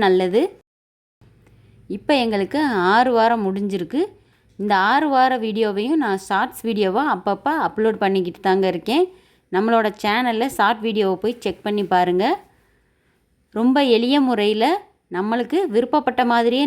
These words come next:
நம்ம லக்ஷ்மி குபேர பூஜை செய்யலாங்க. நான் இதை ஒவ்வொரு வாரமும் வியாழக்கிழமை சாயந்தரம் ஆறு முப்பது மணிக்கு மேல செஞ்சுக்கிட்டு தாங்க இருக்கேன். சிம்பிளான முறையில தாங்க நான் செஞ்சிருக்கேன். இதனால கண்டிப்பா பலனும் அடைஞ்சிருக்கேன்.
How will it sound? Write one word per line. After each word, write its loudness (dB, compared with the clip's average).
நம்ம 0
லக்ஷ்மி -4
குபேர 0
பூஜை 0
செய்யலாங்க. 2
நான் 4
இதை 0
ஒவ்வொரு 2
வாரமும் 2
வியாழக்கிழமை 0
சாயந்தரம் 0
ஆறு 2
முப்பது -2
மணிக்கு -4
மேல 0
செஞ்சுக்கிட்டு -2
தாங்க 2
இருக்கேன். 0
சிம்பிளான 2
முறையில -2
தாங்க -2
நான் -6
செஞ்சிருக்கேன். 0
இதனால 0
கண்டிப்பா 0
பலனும் 0
அடைஞ்சிருக்கேன். -2